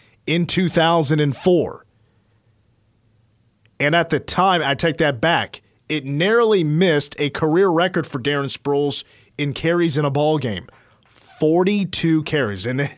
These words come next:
<laughs> a lot of them were very necessary. Almost all of them were very necessary to win that game. Forty-two carries, two hundred twenty-one yards, and a touchdown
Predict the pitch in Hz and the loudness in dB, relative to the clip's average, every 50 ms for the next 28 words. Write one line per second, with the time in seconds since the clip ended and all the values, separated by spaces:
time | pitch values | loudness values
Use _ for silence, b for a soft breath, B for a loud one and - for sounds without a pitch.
0 | - _ _ - _ _ _ _ - 123 117 120 131 147 160 170 151 170 156 135 | -18 _ _ -20 _ _ _ _ -8 -4 -2 0 0 2 2 2 2 2 2 2
1 | 135 120 107 92 95 123 139 170 180 180 180 175 175 165 - 151 139 - - 143 | 0 0 -2 -2 -2 0 2 4 4 4 4 4 2 2 2 2 0 2 2 2
2 | 120 107 117 131 151 170 170 165 156 165 160 156 151 147 139 143 143 139 139 135 | 0 0 0 0 2 2 2 2 2 2 2 2 2 2 2 0 0 0 0 -2
3 | 123 117 139 147 151 151 147 147 147 143 - - - - 147 143 143 139 131 131 | 0 0 0 2 2 2 2 2 0 0 0 0 0 0 2 2 2 0 0 0
4 | 143 147 139 139 135 120 143 139 120 - - - - - - _ - 208 262 269 | -2 0 0 -2 -2 -2 -4 -4 -4 -6 -10 -18 -20 -20 -20 _ 0 0 2 2
5 | 233 - - 202 180 - - 185 180 180 170 160 - - - 233 226 208 180 - | 0 0 0 -2 0 0 0 2 2 2 2 0 0 2 2 4 4 4 2 0
6 | - 180 175 170 165 156 156 147 139 143 143 143 143 143 - - - b b b | 0 0 0 2 0 0 0 0 -2 -2 0 0 -2 -2 -2 -4 -6 b b b
7 | b b b b b 117 127 123 - 156 143 - - - 131 117 117 113 113 113 | b b b b b -6 -4 -2 -2 -2 -2 -2 -2 -2 -2 0 0 0 0 -2
8 | 107 | -4